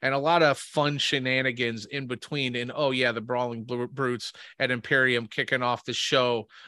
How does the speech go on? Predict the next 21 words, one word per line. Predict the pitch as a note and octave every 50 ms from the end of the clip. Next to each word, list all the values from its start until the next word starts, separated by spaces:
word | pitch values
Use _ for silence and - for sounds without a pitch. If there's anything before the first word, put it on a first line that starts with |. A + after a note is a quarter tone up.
| - _
uh, | - B2 A#2+ A#2 A#2+
in | D#3 D3
an | C#3+ C#3
absolute | C#3 C#3+ C#3 - - C#3 C#3 B2
banger, | G#2+ C3 B2 A#2+ A2+ A2+
like, | A2 A2 -
twenty-five | - - B2+ A#2+ A2 - C3 A#2 A2+ A2
minutes | A#2 A2 A2 - -
back | - A#2 A2+ A2 -
and | A#2 G#2+
forth | - - A#2 A2+ G#2+ -
in | A2
a | G#2
six-man | - - A#2 - - B2 A#2 A2 G#2+
tag, | - A#2+ A2+ A2 G#2
which | G#2+ - A#2+
you | A2+
don't | A2+ A2 G#2+ G#2
get | A#2 G#2+ -
that | A#2 A2 G#2+
often. | G#2+ G#2+ A2 - - A#2 A2+ G#2